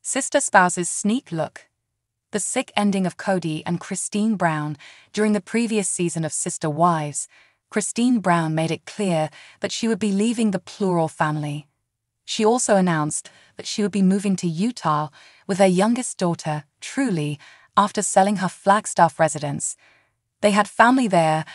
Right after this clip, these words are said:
and she truly felt invited when she would return. Kody Brown attempted to set up a battle, however, he just looked mean and frightful, more terrible than previously. She carried on regardless of which aspect might have been the most challenging for her ex.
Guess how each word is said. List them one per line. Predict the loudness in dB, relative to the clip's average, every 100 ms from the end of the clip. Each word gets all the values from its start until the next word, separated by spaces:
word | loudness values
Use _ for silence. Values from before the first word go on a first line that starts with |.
| -8
and | -4 -2
she | -2
truly | -4 -4 -2 -2
felt | 2 2 4
invited | 0 4 4 2 -2
when | -2 -2
she | -2
would | -6 -6
return. | -10 -8 -6 -4 -8 -12 -20 _ _ _ _ _ -2
Kody | 0 2 0
Brown | 2 4 2
attempted | 0 -2 -2 -2 -6
to |
set | -2 2 2
up | 2
a | 0
battle, | 0 -2 -2 -2
however, | 0 2 2 2 0 -4 -18 -10
he | -4
just | 0 0 0
looked | -4 2
mean | 2 4 2 2
and | -2
frightful, | -4 2 2 2 -2 -2 -2
more | -2 -2 -2
terrible | -6 0 0 2 0
than | -2 -4
previously. | -2 -2 0 -2 -6 -8 -8 -10 _ -20 _ _ _ _
She | -8 -6
carried | 0 0 4
on | 2 2
regardless | 0 4 6 6 2 -4
of | -6
which | -4 0
aspect | -2 0 2 2 0
might | 2 2
have | 2
been | 0 2
the |
most | 2 0 -2
challenging | -2 0 2 0 -2
for | -4 -4
her | -4 -2
ex. | -2 -2 -6 -12